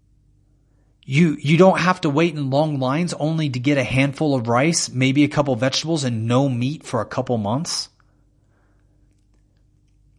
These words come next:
Have you ever gone long periods of time without eating? Fasted maybe for a few days, a week?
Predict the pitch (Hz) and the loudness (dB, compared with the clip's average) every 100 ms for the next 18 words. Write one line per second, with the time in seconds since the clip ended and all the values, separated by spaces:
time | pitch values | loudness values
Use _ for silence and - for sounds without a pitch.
0 | _ _ _ _ _ _ _ _ _ _ | _ _ _ _ _ _ _ _ _ _
1 | _ - 180 233 254 143 107 117 120 127 | _ -2 4 4 4 2 2 2 2 0
2 | 123 120 120 127 117 110 - 113 113 113 | 0 0 0 -2 -2 -4 -6 -4 -4 -4
3 | 110 101 98 104 104 _ _ _ _ _ | -6 -6 -6 -8 -12 _ _ _ _ _
4 | _ _ _ _ _ _ _ _ - 135 | _ _ _ _ _ _ _ _ -6 0
5 | 123 131 - 127 120 120 117 113 113 113 | 0 -2 -4 -8 -6 -8 -8 -10 -10 -8
6 | 110 110 _ 117 - 123 110 113 113 107 | -8 -12 _ -14 -6 -4 0 0 0 -2
7 | 95 110 110 110 | -4 -4 -4 -8